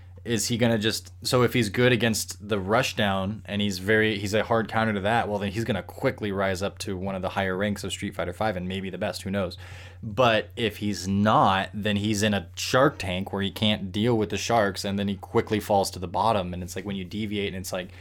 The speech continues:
here's what's really good in Street Fighter Five, and then you make a character that is, is, like, juxtaposed specifically against that,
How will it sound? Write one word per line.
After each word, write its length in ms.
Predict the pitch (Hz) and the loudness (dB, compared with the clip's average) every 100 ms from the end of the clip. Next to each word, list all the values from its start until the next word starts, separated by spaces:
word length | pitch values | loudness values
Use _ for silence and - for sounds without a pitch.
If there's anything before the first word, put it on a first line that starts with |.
| - - - - 104 | -20 -20 -20 -16 -12
here's 300 | - 123 131 | 0 4 4
what's 180 | 107 95 | 4 2
really 280 | 90 120 120 | 2 4 4
good 180 | 113 113 | 4 2
in 80 | 104 | 2
Street 260 | - 113 | 0 0
Fighter 220 | 117 110 | 2 0
Five, 560 | 101 120 107 101 101 - - - - | 2 2 4 2 -2 -8 -18 -16 -6
and 200 | 107 104 | -2 0
then 140 | 104 | 0
you 180 | 107 104 92 | 0 -2 -2
make 280 | 107 104 | 0 0
a 60 | 104 | -2
character 640 | - 110 107 113 104 95 - - | 0 2 2 2 2 0 -4 -10
that 460 | 110 101 101 95 87 | -2 2 4 2 -4
is, 540 | 95 101 98 90 90 - | -4 -2 -2 -2 -6 -6
is, 520 | 107 98 90 - 90 | -4 -4 -4 -6 -6
like, 240 | 92 92 | -10 -8
juxtaposed 880 | - 117 - - 85 - 101 101 - | 0 0 0 -4 -6 -2 0 -2 -4
specifically 880 | - - 107 - - 117 120 113 104 | -6 -4 -2 0 0 0 0 0 0
against 460 | 87 95 104 - | -2 -2 -2 -2
that, 380 | 117 120 131 - | 0 0 0 -4